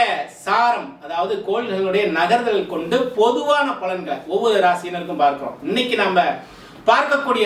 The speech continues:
ராசி ரிஷப ராசி நண்பர்களுக்கு இந்த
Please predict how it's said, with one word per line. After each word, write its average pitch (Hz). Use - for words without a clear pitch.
ராசி 294
ரிஷப 311
ராசி 240
நண்பர்களுக்கு 196
இந்த 185